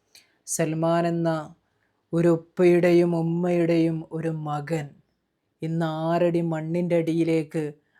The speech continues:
അവൻ യാത്ര പോയി എന്നൊരു വാർത്ത കേൾക്കാനായിട്ട് കഴിഞ്ഞു. സൽമാന് ഉപ്പയുടെ കടയിൽ ഉപ്പാനെ സഹായിക്കാന് ഉപ്പാൻ്റെ കൂടെ അവനും നിൽക്കാറുണ്ട് എന്നൊക്കെ അറിയാനായിട്ട് കഴിഞ്ഞു.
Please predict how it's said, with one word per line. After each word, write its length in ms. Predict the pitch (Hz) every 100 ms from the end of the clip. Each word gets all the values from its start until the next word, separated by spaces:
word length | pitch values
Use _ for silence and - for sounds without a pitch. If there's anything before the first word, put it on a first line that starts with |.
| -
അവൻ 240 | 156 165 165 156
യാത്ര 420 | 151 160 - 180 165
പോയി 240 | 165 165 165
എന്നൊരു 300 | 160 156 160 151 151 _ _
വാർത്ത 520 | 156 147 156 160 - 170
കേൾക്കാനായിട്ട് 800 | 165 160 156 160 160 160 160 151 147
കഴിഞ്ഞു. 360 | 147 143 147 147 - _ _ - - - -
സൽമാന് 600 | 160 151 160 165 170 170 170 _ _ -
ഉപ്പയുടെ 580 | 156 - 180 175 175 180 170
കടയിൽ 420 | 165 165 170 175 170
ഉപ്പാനെ 520 | 165 - 170 175 180 170
സഹായിക്കാന് 960 | - 151 165 175 180 175 175 180 170 160 151 _ _ -
ഉപ്പാൻ്റെ 460 | 160 - 170 170 170 175
കൂടെ 360 | 165 175 170 156 - 151
അവനും 300 | 156 170 180 175
നിൽക്കാറുണ്ട് 760 | 160 156 - 175 180 180 175 170
എന്നൊക്കെ 300 | 165 165 160 151
അറിയാനായിട്ട് 640 | 156 165 170 165 160 160 151
കഴിഞ്ഞു. 360 | 151 151 147